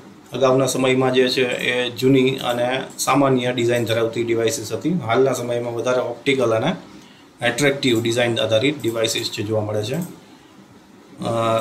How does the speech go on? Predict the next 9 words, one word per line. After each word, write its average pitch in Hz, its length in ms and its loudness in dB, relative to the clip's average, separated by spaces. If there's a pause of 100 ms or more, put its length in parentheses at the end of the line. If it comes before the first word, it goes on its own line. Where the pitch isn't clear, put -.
(400)
output 147 360 4
device 143 320 4
જે 131 180 4
છે, 127 200 2
એ 123 280 -2
આપણે 123 240 4
next 127 300 0
લેક્ચરમાં 123 400 -2
જોશું. 120 280 0